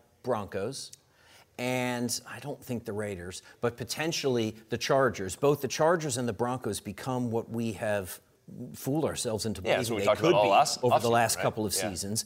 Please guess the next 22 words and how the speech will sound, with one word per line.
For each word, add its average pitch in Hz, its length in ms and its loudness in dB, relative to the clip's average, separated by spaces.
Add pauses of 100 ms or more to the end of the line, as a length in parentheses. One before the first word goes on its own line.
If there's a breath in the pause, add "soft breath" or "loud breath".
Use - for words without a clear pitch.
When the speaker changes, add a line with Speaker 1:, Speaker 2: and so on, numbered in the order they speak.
(160 loud breath)
Speaker 1:
And 123 120 2
in 117 120 2
doing 147 260 4
so, 110 380 2 (200 loud breath)
they 117 480 0
chip - 300 0
away 117 480 0
at 113 80 -4
a 107 60 -6
couple 127 320 -2
Speaker 2:
Hey, - 20 2
Speaker 1:
of 98 60 -4
the 107 100 2
Speaker 2:
Sean 135 240 2
Speaker 1:
wins 139 160 -2
Speaker 2:
Payton. 87 320 0
Speaker 1:
on 131 200 4
the 123 80 2
Kansas 123 360 0
Speaker 2:
Yeah. - 60 0
Speaker 1:
City 123 340 2
resume 107 580 0